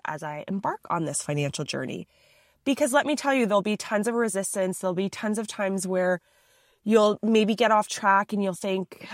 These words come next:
"Oh, I can't do this," or, "What's wrong with me?" And I wanted to just go through today some of the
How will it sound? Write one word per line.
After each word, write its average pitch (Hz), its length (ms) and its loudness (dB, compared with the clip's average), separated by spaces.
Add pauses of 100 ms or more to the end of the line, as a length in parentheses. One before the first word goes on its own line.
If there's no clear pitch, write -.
(100)
"Oh, 240 160 2
I 226 120 0
can't 202 300 -4
do 254 180 0
this," 240 400 0
or, 175 460 2
"What's 196 240 0
wrong 269 420 4
with 262 280 0
me?" 240 580 2
And 202 460 2
I 254 60 -2
wanted 320 320 0
to 415 100 -4
just - 260 -2
go 240 140 4
through 190 240 -2
today 165 440 -4 (360)
some 277 260 0
of 320 120 -2
the 403 80 -8